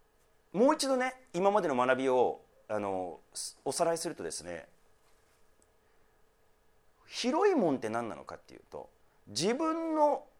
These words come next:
行いによって生きていこうとすることなんです。滅びに至る道なんです、これが。そうではなくて、自分のやり方を否んで、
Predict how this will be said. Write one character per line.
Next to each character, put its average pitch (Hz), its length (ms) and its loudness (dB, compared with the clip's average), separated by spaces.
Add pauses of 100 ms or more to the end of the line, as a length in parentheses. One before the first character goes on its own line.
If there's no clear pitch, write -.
(120)
行 277 380 2 (220)
い 294 120 0
に 269 120 2
よ 247 100 4
っ - 20 2
て 226 220 -6
生 214 80 -6
き - 80 -16
て 131 100 -2
い 101 60 -4
こ 101 120 -10
う 85 40 -10
と - 80 -16
す - 100 -16
る 76 60 -16
こ - 60 -20
と - 80 -20
な - 60 -20
ん - 40 -20
で - 80 -20
す。 - 80 -20 (2500)
滅 269 380 4
び 262 60 2
に 262 60 2
至 247 140 2
る 220 100 -2
道 180 160 -4
な 120 80 -6
ん - 20 -8
で 69 60 -14
す、 - 100 -14
こ - 80 -14
れ 65 80 -18
が。 - 80 -20 (960)
そ 302 180 4
う - 20 2
で 302 60 2
は 240 60 8
な 180 80 6
く - 60 -6
て、 143 80 -2
自 226 240 0
分 339 400 0
の 330 160 4 (1500)
や 208 220 12
り 294 160 4
方 262 280 4
を 98 200 -2
否 208 160 4
ん 277 520 8
で、 160 460 4